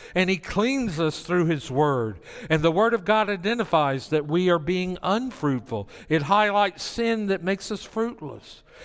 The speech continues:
And so the word of God gives remedy in the work of Jesus. His power, his forgiveness, his grace motivates us to holiness, and shapes our lives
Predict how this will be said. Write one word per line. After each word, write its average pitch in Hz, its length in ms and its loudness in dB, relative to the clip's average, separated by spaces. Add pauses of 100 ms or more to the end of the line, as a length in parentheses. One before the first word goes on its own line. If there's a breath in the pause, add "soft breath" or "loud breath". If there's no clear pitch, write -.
(160 loud breath)
And 170 100 2
so 202 160 4
the 185 100 0
word 214 280 4
of 190 100 -6
God 202 320 4
gives 180 320 0
remedy 196 540 0
in 190 80 -2
the 185 100 0
work 185 240 2
of 170 140 -4
Jesus. 147 540 -4
His 226 220 0
power, 143 480 2 (220 loud breath)
his 226 240 2
forgiveness, 135 640 -2 (220 loud breath)
his 226 320 2
grace 139 480 0 (260 loud breath)
motivates 165 800 2
us 139 200 -2
to 139 120 0
holiness, 131 800 -2 (640 soft breath)
and - 100 -10
shapes 165 400 0
our 151 220 2
lives 110 520 0